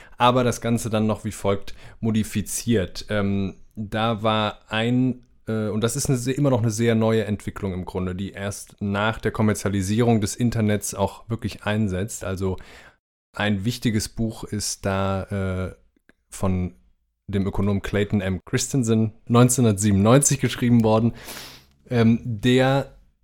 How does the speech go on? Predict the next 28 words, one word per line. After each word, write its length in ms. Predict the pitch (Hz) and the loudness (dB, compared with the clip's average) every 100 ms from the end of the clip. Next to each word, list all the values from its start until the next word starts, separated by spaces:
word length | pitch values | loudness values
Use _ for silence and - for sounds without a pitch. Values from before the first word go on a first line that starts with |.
| _ _ | _ _
entwickelt 580 | 117 104 123 123 123 - | 0 2 -2 2 0 0
auf 180 | 110 - | -2 -2
der 120 | 101 | 0
Basis 360 | 104 110 120 | 2 0 -2
von 160 | - 113 | -2 -2
Schumpeter 720 | - 117 110 113 110 110 107 - - - _ _ _ | 0 -2 2 0 2 0 -2 -6 -20 -20 _ _ _
das 180 | 110 - | -4 0
Konzept 400 | 104 - 120 - | 0 0 -2 0
der 60 | 104 | -2
disruptiven 920 | 110 131 - 131 - - 151 127 135 | 0 0 0 -4 -4 -6 -4 -2 -2
Innovation. 800 | - 101 90 85 - 90 92 85 - - | -2 -2 -2 -6 -8 -10 -10 -12 -16 -10
Und 240 | 127 120 139 | 0 0 0
disruptiv 600 | 131 - - - 147 - | -2 -4 -6 -6 -4 0
meint 400 | 123 117 113 - | 2 2 0 -4
nicht 220 | 127 - | -4 -4
bloß 240 | 127 113 - | -4 -4 -4
die 220 | 110 - | -8 -4
Einführung 800 | 110 127 139 - - 131 120 110 | -2 0 -2 -4 -4 -2 0 -2
einer 260 | 107 107 101 | -2 -4 -4
technologischen 640 | 117 - 107 117 117 110 | -4 -2 -2 -2 -4 -4
Innovation 680 | 113 110 101 - 117 135 147 | -2 0 -2 -2 -2 0 2
oder 120 | 117 | 0
die 140 | 104 104 | -2 -2
Eröffnung 340 | 113 - 107 | -4 -6 -6
eines 260 | 101 95 104 | -6 -4 -2
neuen 260 | 95 95 | -2 0
Marktes, 540 | 98 113 139 - 160 - | 0 0 -2 -4 -6 -2
sondern 260 | 113 107 | -2 -2